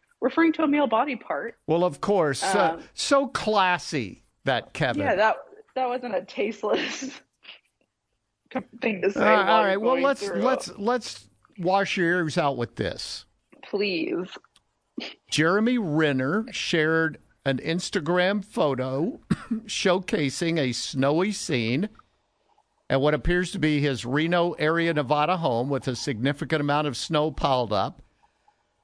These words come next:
Speaker 1: Hmm.
Speaker 2: "Missing my happy place," he wrote in the caption.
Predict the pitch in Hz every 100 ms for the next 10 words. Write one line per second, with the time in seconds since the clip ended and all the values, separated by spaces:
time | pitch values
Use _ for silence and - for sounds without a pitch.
0 | _ 453 480 214 180 _ _ _ _ _
1 | _ _ _ _ - 139 170 214 - 240
2 | 214 202 180 175 160 139 214 233 - 147
3 | 135 - 143 127 90 - - 131 117 127
4 | 123 104 - 123 113 110 - 123 110 -
5 | 131 135 196